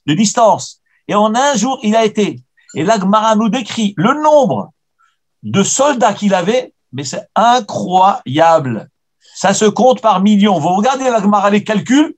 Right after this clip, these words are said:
J'ai, dans ma Gemara, j'ai fait des calculs, j'ai noté tout. Que les chefs, les chefs de régiment,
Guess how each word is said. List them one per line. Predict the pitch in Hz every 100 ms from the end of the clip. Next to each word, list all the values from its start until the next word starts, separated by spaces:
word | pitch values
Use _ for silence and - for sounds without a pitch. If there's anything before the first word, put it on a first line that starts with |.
| _ -
J'ai, | 113 -
dans | 190
ma | 247
Gemara, | 226 226 233 240
j'ai | 214
fait | 233
des | 233
calculs, | 240 226 254
j'ai | 175 208
noté | 254 254 254
tout. | 285 208 - _ _ _ _ -
Que | 285
les | 302 269
chefs, | - 294 220 - _ _ _ - -
les | 160 254
chefs | 247 269 254 151
de |
régiment, | 214 262 226 254 254 269 294